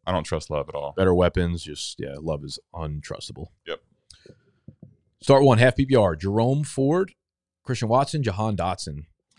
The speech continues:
Speaker 1: I'm gonna tell you right now, you can leave Dotson on the bench.
Speaker 2: Yeah, I, I'm going Jerome Ford here.
Speaker 1: I agree.
Speaker 2: I feel like without, uh, without Watson, they're gonna, they're gonna lean heavily into Ford.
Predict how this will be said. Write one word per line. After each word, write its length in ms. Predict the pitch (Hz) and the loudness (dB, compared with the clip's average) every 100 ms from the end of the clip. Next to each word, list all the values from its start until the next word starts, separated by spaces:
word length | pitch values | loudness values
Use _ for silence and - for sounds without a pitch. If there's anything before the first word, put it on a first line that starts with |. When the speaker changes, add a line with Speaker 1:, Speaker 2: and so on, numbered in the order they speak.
| _ _ _ _ _ _ _ | _ _ _ _ _ _ _
Speaker 1:
I'm 80 | 98 | -8
gonna 60 | |
tell 140 | 98 104 | -2 -2
you 100 | 95 | 0
right 120 | 92 | -2
now, 80 | 90 | -4
you 160 | 92 | -6
can 140 | 92 92 | -6 -6
leave 180 | 92 82 | -6 -2
Dotson 340 | 87 85 82 | 0 -2 -6
on 80 | 78 | -10
the 60 | 73 | -10
bench. 380 | 73 71 - - _ _ _ _ _ | -12 -10 -12 -14 _ _ _ _ _
Speaker 2:
Yeah, 420 | 87 80 78 80 - | -8 -4 -6 -6 -8
I, 80 | 87 _ - | -10 _ 0
I'm 240 | 95 95 | 2 2
going 220 | 87 85 | 0 -2
Jerome 260 | 78 76 76 | -4 -8 -8
Ford 260 | 80 76 78 | -8 -8 -4
here. 200 | 80 78 _ _ _ | -6 -8 _ _ _
Speaker 1:
I 100 | 80 | -6
agree. 280 | 73 73 76 - _ | -4 -6 -8 -12 _
Speaker 2:
I 40 | - | -4
feel 160 | 98 | 0
like 160 | 90 85 | 2 0
without, 360 | 80 85 82 | -2 -2 -2
uh, 300 | 80 78 78 78 - _ _ _ | -2 -4 -6 -8 -14 _ _ _
without 300 | 101 98 90 | 2 4 4
Watson, 320 | 87 85 85 | 2 -2 -4
they're 100 | 82 | -6
gonna, 280 | 82 82 78 87 | -4 -6 -8 -2
they're 140 | 101 | 0
gonna 160 | 95 87 | 2 -2
lean 140 | 82 | -4
heavily 520 | 87 85 80 80 80 | -6 -6 -6 -6 -6
into 180 | 78 80 | -8 -10
Ford. 380 | - 76 76 | -10 -8 -6